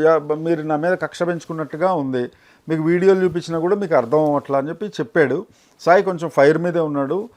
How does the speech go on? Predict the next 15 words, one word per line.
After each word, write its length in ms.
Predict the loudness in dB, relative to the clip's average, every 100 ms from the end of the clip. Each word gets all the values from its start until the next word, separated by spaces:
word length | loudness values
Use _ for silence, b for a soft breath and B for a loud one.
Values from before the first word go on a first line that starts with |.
| b b -4
నెక్స్ట్ 300 | -4 -2 0
వీక్ 520 | 2 4 2 0 0
లోపల 320 | 0 0 2
నేనేంటో 460 | 2 0 0 -2 -2
చూపిస్తా, 460 | -4 -4 -6 -4 -4
నా 100 | -4
తడాకా 560 | -2 0 0 -2 -4
ఏంటో 160 | -4 -6
చూపిస్తా, 580 | -6 -8 -10 -6 -6 -6 b b -10
మై 120 | -8
దిఖాతా 480 | -6 -2 0 2 2
హూ 160 | 0 -2
క్యా 240 | 0 0
హూ, 260 | 0 -2 -6
మై, 640 | -6 -4 -4 -6 -8